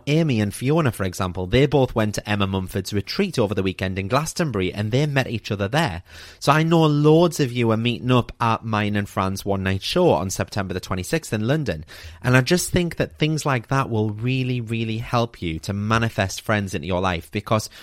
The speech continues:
we don't want to manifest someone who has, you know, dissimilar taste to us or dissimilar interests or likes. We want, you know, like, like attracts like. We want to attract those people into our lives that are quite similar to us.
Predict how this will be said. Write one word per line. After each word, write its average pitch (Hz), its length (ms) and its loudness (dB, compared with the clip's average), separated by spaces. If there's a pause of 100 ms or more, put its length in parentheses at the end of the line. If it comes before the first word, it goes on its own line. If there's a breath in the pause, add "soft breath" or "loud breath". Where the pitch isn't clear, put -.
(200 loud breath)
we 123 80 2
don't 165 140 4
want 214 120 0
to 196 40 2
manifest 143 580 0
someone 110 500 0
who 104 320 -2
has, 98 420 2
you 113 80 -2
know, 92 240 2 (380 loud breath)
dissimilar 117 580 0
taste 127 500 0
to 85 160 -4
us 92 200 -2
or 110 160 0
dissimilar 107 800 0
interests 117 560 -4
or 87 80 0
likes. 95 540 0 (380 loud breath)
We 123 100 6
want, 120 540 4
you 127 160 2
know, 131 220 4
like, 98 280 2
like 113 260 0
attracts - 380 -8
like. 120 260 -2
We 107 160 0
want 117 320 2
to 120 140 -4
attract 120 480 -2
those 101 200 -2
people 127 260 -4
into 87 160 -4
our 95 160 2
lives 101 400 0 (260 loud breath)
that 113 100 0
are - 40 0
quite 113 260 -4
similar 110 460 0
to 156 180 0
us. 185 240 -2